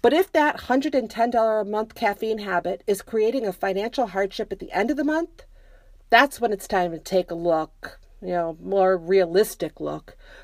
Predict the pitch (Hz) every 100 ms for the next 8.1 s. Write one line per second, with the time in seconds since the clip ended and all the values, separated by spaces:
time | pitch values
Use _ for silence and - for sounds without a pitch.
0 | - 175 160 185 - 220 226 196 - -
1 | - - - - - - - - - -
2 | - - - - 247 269 370 370 320 269
3 | 277 262 262 233 233 226 220 226 - 262
4 | 269 311 339 190 185 - 196 190 - 233
5 | 226 269 262 180 160 156 202 214 220 262
6 | - 349 330 359 349 - 151 160 151 127
7 | 156 - - 220 - 208 220 - 131 -
8 | -